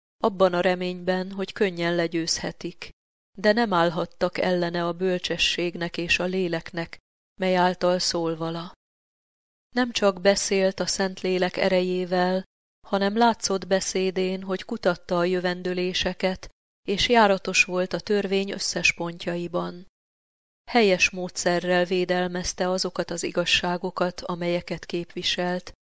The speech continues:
és ellenfeleit legyőzte. Beteljesült rajta az ígéret: „Tökéljétek el azért a ti szívetekben,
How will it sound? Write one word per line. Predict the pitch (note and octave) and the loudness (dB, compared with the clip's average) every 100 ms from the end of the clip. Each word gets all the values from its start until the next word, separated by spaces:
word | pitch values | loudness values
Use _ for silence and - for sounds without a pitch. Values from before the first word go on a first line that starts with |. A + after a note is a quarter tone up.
| _ _ _ | _ _ _
és | _ F3+ - | _ -4 0
ellenfeleit | - G3+ G3 G3 G3 F#3 F#3+ G3 | 2 4 2 0 0 2 0 -2
legyőzte. | - F3 E3 E3 - - F3 F#3 - _ _ _ _ _ | -4 -4 -4 -6 -4 -4 -6 -8 -12 _ _ _ _ _
Beteljesült | - G#3+ G3 F3 F3+ F3+ - F3+ | -2 2 4 4 4 2 0 0
rajta | - F3+ F3+ - F3+ | 0 0 0 -2 -2
az | F3+ - | -2 -4
ígéret: | E3+ D#3 E3 E3 E3 E3 - - _ _ _ _ _ - | -8 -6 -6 -4 -6 -8 -14 -20 _ _ _ _ _ 0
„Tökéljétek | A#3 - F#3 F3+ F3+ F#3 F3 - | 0 2 -2 0 -2 0 -4 0
el | F3+ | 0
azért | F3+ F3+ F3 - | 0 0 -2 -2
a | F3+ | -6
ti | - | -4
szívetekben, | F3+ - F#3 F3 F3 F3+ F3 F3 F3+ F#3 | -4 -2 -2 -4 -4 -6 -2 -2 -2 -6